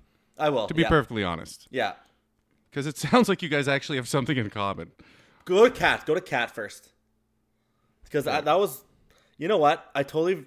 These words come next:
Speaker 1: went. Here's my
Speaker 2: It's
Speaker 1: bio. I
Speaker 2: fucking
Speaker 1: forgot what
Speaker 2: great.
Speaker 1: my bio was. I just read this today,
Speaker 2: Mm-hmm.
Speaker 1: and, uh, my bio is, "What are the odds we match?"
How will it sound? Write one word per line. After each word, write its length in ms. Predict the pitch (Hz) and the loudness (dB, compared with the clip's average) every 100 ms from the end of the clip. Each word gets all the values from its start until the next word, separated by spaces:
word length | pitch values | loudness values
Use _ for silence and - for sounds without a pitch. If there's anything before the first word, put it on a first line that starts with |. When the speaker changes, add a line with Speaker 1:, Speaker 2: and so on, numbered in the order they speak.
| _ | _
Speaker 1:
went. 160 | 147 139 - _ _ _ - _ _ _ - | -10 -10 -12 _ _ _ -20 _ _ _ 0
Here's 180 | 202 240 | 0 2
my 100 | 233 | 2
Speaker 2:
It's 60 | |
Speaker 1:
bio. 140 | 139 117 | 2 0
I 40 | |
Speaker 2:
fucking 240 | 107 107 117 | 0 -4 -2
Speaker 1:
forgot 100 | 165 | -2
what 40 | 208 | 2
Speaker 2:
great. 120 | 208 | 0
Speaker 1:
my 40 | |
bio 280 | 139 127 123 | 2 2 2
was. 240 | 104 90 110 | 0 -6 -6
I 80 | |
just 160 | 147 170 | -6 -4
read 160 | 131 131 | -6 -6
this 120 | 139 | -8
today, 400 | 131 101 107 143 _ _ _ _ _ _ _ | -8 -6 -6 -8 _ _ _ _ _ _ _
Speaker 2:
Mm-hmm. 100 | 113 | -8
Speaker 1:
and, 340 | 104 117 127 123 | -4 -2 -4 -2
uh, 320 | 127 123 110 - _ _ _ _ _ _ _ | -2 -2 -4 -8 _ _ _ _ _ _ _
my 180 | 123 151 | -2 -2
bio 400 | 151 147 151 147 | 0 2 2 2
is, 180 | 143 127 | 0 -2
"What 140 | 131 | -4
are 40 | 135 | -4
the 80 | 131 | -2
odds 280 | 117 120 | -2 -4
we 240 | 123 117 113 | -6 -10 -10
match?" 280 | 113 101 101 | -10 -10 -10